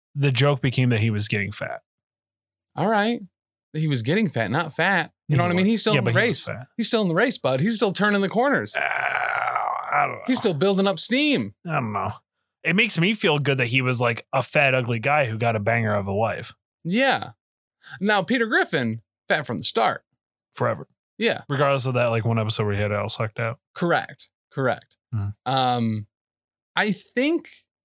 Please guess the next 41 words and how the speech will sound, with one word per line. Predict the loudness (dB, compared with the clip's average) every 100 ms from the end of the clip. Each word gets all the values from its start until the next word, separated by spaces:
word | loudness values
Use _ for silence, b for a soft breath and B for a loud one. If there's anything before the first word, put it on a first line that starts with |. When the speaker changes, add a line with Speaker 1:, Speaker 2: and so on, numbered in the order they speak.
| _ _ _
Speaker 2:
just, | -2 0 0
and | -4 -2
this | 0 0
is | -2
hot. | 0 0 -2 -8 -6
This | -4 -2
is | -2
just | 0 -2 -2
hot, | -2 0 0
right? | 0 0
We're | 0
not | 0 0
talking | 0 0 0
about | 0 0
a |
person | 0 -4 0
we | -2
would | -2 0
wanna | 0 0
marry | 0 2 2 2 0
or | -2 -4
date | -2 0 0 -2
or | -4 -2
be | 2 4
Speaker 1:
This |
is, | 2
Speaker 2:
with. | 4
Speaker 1:
this | 2 2
is | 2
hottest | 2 2 0
moms. | -2 0
Speaker 2:
We're | 0
just | 0 0
talking | 0 2
about | 0 -2
hottest | -2 0 0 0
moms. | -2 -2 -2
Speaker 1:
Hottest | 0 2 0 -2
T | 0
V | 0
moms. | -2 -4 -14 -20